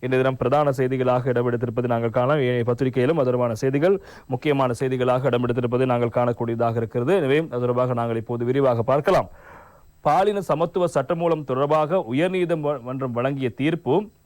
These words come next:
பெண்களின் உரிமைகளுக்கும் பௌத்த மதத்தின் பாதுகாப்புக்கும் சவாலாக பிரச்சனையாக்குரியதாகவும் அமையலாம்.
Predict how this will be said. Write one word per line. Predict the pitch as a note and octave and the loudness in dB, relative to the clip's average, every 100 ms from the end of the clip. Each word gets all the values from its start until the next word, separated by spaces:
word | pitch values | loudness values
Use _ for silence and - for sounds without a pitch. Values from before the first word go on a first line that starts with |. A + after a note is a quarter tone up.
| - | -4
பெண்களின் | C#3+ F#3+ G3+ F#3+ | -2 0 0 0
உரிமைகளுக்கும் | F3 D3 E3+ D#3 B2+ A2+ D#3 G3+ - - - | -2 -4 -2 0 -2 0 -2 -2 -12 -20 -2
பௌத்த | B2 F#3 F#3+ G3+ | 2 2 2 0
மதத்தின் | F3+ E3+ F3 | 0 0 -2
பாதுகாப்புக்கும் | C3+ C#3 E3+ D#3+ C#3+ - - F#3 | 0 2 4 2 0 -6 -6 -4
சவாலாக | C3 D3+ E3 D#3 D#3+ | 0 2 4 4 2
பிரச்சனையாக்குரியதாகவும் | C3+ C3+ E3 D#3+ D3 D3 C#3+ C#3 C3 C#3+ | -2 -6 -4 -2 -2 -2 -2 0 0 -4
அமையலாம். | A#2+ B2+ D3 E3 F3+ | -2 0 2 2 0